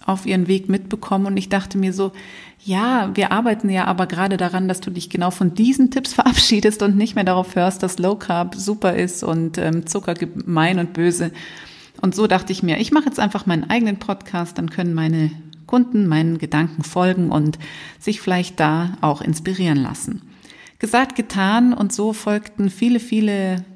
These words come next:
Episoden in dem Podcast Happy Talk und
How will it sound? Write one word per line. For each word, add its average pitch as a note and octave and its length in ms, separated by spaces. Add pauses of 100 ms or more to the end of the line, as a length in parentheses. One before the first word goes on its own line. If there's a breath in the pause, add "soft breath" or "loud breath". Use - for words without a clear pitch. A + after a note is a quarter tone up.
(120)
Episoden G3 960
in A#3+ 280
dem G3+ 120
Podcast F3 720
Happy G#3+ 300
Talk F#3+ 420
und E3+ 380